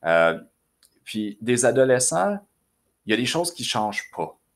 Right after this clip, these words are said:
que ce soit quand moi j'étais adolescent, quand mes parents étaient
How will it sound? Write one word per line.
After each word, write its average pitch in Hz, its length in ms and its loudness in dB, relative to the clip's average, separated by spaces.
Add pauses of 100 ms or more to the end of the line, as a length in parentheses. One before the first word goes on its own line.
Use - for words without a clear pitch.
que - 60 -20
ce 95 80 -14
soit 123 180 0
quand 92 140 2
moi 123 160 4
j'étais 123 240 0
adolescent, 113 720 2
quand 95 340 -4
mes 78 140 -8
parents 117 440 2
étaient 101 200 -6